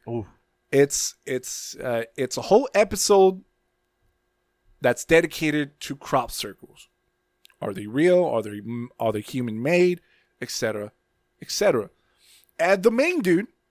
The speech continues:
Speaker 2: as we all know, if we just type in ancient alien guy, his name is Giorgio.
Speaker 1: Aliens.
Speaker 2: U F Ologist. And he goes out, and he goes to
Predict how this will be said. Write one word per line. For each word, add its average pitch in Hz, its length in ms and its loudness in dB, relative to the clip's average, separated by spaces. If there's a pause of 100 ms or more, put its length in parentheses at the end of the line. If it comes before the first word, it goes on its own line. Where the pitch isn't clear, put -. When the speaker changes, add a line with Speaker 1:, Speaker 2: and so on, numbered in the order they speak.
Speaker 2:
as 131 180 2
we 151 80 2
all 170 140 6
know, 151 380 0 (160)
if 135 240 0
we 139 60 0
just - 440 -4
type 135 260 2
in 143 180 -2
ancient 147 420 -6 (100)
alien 160 340 0
guy, 123 360 0 (440)
his 131 140 -6
name 135 220 -2
is 135 200 -2
Giorgio. 131 760 0 (120)
Speaker 1:
Aliens. 123 480 -4
Speaker 2:
U 127 260 -2
F 127 120 -4
Ologist. 143 720 2 (760)
And 139 140 0
he 208 120 -4
goes 254 300 0
out, 131 280 0 (1040)
and 123 120 -8
he 156 120 -4
goes 175 320 4
to 220 140 -4